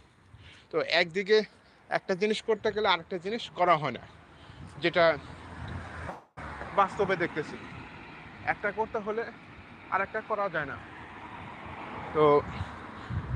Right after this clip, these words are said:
যে কারণে অনেক প্রবাসী ভাইয়েরা এই ভাষাগতভাবে অনেক পিছিয়ে, পিছিয়ে আছে। আর বাস্তবে আরেকটা বিষয় আমি আপনাকে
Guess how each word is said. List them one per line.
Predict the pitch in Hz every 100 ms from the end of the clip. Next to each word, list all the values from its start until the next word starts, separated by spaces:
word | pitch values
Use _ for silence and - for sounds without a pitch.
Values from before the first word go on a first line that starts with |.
| -
যে | 196
কারণে | 226 240 208 226
অনেক | 220 190 202 -
প্রবাসী | 202 190 180 208
ভাইয়েরা | 175 185 170 190 247 -
এই | 147 147
ভাষাগতভাবে | 143 147 185 180 185 139 147 175 233 - - - -
অনেক | 180 208 196
পিছিয়ে, | 185 - 170 160 156 - - -
পিছিয়ে | 226 190 180 151
আছে। | 123 - - - - - - - - -
আর | 143 143 147 113 - -
বাস্তবে | 269 - 226 202
আরেকটা | 175 196 233
বিষয় | 226 254
আমি | 214 208
আপনাকে | 214 208 208 208 202